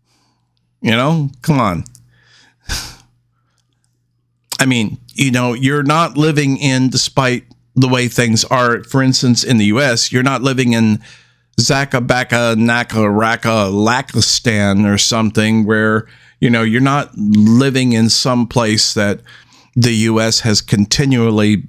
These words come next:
hated and bombed for the last fifty years. You're not there, so probably no one's gonna shoot you. <laughs> You know? But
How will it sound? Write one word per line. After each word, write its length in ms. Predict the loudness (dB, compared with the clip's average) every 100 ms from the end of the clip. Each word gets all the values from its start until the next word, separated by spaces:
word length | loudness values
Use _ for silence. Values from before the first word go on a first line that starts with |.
| -6
hated 480 | -2 0 0 0 0
and 280 | 0 0 0
bombed 520 | 0 0 2 2 2
for 100 | 0
the 80 | 2
last 380 | 2 0 -2
fifty 300 | -2 -4 0
years. 520 | 0 2 2 0 -2 -4 -12 -20 -2
You're 180 | 0 2
not 320 | 0 -2 -4
there, 600 | -2 0 0 0 -2 -4
so 640 | -4 0 0 0 0 -4 -6
probably 540 | 0 0 2 2 2 2
no 160 | 2
one's 160 | 0 0
gonna 180 | 0 0
shoot 320 | 0 -2 0
you. 240 | 0 0 -4
<laughs> 60 | -14 -18 -12 -10 -6 -2 0 2 0 0 -2 -2 -6 _ _ _ _ _ _ _ _ _ _ _ _ -6 -2 0 0 0
You 180 | 0
know? 280 | 0 0 -2 -8 _ _ _ _ _ -18 -16 -16 -20 -20 _ _ _ _ _
But 300 | 0 0